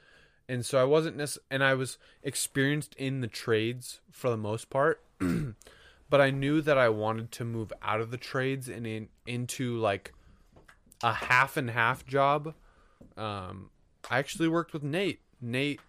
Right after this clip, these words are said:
um, is, like, a super close friend to me. Um, he encouraged me that, like, working for the state, you're not gonna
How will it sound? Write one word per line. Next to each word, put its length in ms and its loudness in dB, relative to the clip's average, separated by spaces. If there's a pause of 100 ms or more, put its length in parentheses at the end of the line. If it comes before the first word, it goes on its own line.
um, 540 -8
is, 160 -8
like, 160 0
a 60 -8
super 440 -4
close 320 -2
friend 380 -2
to 100 -12
me. 320 -6 (640)
Um, 480 -4
he 160 -2
encouraged 460 -4
me 160 -4
that, 220 -2
like, 320 -2 (600)
working 360 -2
for 100 -4
the 80 -2
state, 360 -2
you're 100 -10
not 240 -2
gonna 240 -6